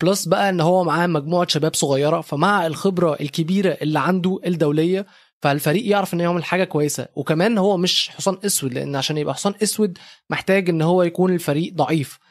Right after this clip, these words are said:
محتاج يكون الفريق اللي هو مش معمول له حسابات. بس لا، تركيا معمول لها حسابات، وتركيا مش حصان أسود، لأن هي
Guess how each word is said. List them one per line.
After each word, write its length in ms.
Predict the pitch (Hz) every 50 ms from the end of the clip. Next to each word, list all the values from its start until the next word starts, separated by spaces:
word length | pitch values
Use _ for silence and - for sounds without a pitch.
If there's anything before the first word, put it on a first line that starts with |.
| _ _ _ _ -
محتاج 300 | - 127 - - 175 170
يكون 220 | 170 165 - 190 190
الفريق 320 | 170 - - 156 170 180
اللي 140 | 175 170 160
هو 220 | 160 170 175 175
مش 240 | 170 160 151 - -
معمول 200 | 156 143 160 170
له 60 | 165
حسابات. 300 | - - 147 135 131 131
بس 220 | 131 135 135 - -
لا، 80 | -
تركيا 400 | - - 160 143 - - 185 196
معمول 260 | 180 156 147 147 147 151
لها 100 | 165 165
حسابات، 340 | 165 - 156 147 147 -
وتركيا 520 | 165 139 156 143 - - 180 185 190 175 165 - - - _ -
مش 220 | 151 180 214 -
حصان 260 | - 170 151 180 170 170 -
أسود، 240 | 175 - - 190 180
لأن 220 | 160 156 147 147
هي 340 | 147 160 175 170 170 165 165